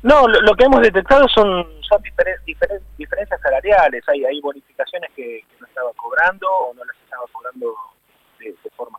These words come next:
correcta, entonces él estaba trabajando, eh, por un tiempo determinado y estaba cobrando un salario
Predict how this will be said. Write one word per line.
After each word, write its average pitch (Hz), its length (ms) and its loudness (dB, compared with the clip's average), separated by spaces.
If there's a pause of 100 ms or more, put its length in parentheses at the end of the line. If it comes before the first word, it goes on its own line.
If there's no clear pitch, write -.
correcta, 165 420 2
entonces - 240 -18 (100)
él - 140 -20
estaba 127 300 -4
trabajando, 117 520 -12 (400)
eh, 95 360 -20 (420)
por 117 160 -6
un 127 100 -16
tiempo - 340 -14
determinado 143 680 -10
y 143 60 -16
estaba - 320 -10
cobrando - 260 -20
un - 180 -20
salario 113 280 -16